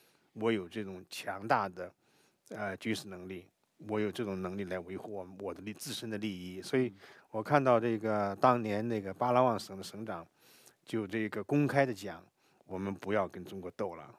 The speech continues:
中国这回真的要 <laughs> 那个动真格的了。所以在一定程度上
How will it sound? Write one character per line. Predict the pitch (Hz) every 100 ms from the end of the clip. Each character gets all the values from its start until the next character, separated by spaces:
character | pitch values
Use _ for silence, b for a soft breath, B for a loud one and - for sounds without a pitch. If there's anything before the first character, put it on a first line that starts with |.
| _
中 | - 104
国 | 90
这 | 107
回 | 92 92 92 90 _ -
真 | - 107
的 | 98
要 | 90 90 87 _ _ _
<laughs> | _ - -
那 | 175 143
个 | 123 160 143
动 | 131 143
真 | 143 147
格 | 107 110
的 | 110
了。 | 90 _ B B B
所 | - 165
以 | 180 151 143 - _ _ -
在 | 165 147
一 | 135 151
定 | 190 135
程 | - 107
度 | 110
上 | 95 98 85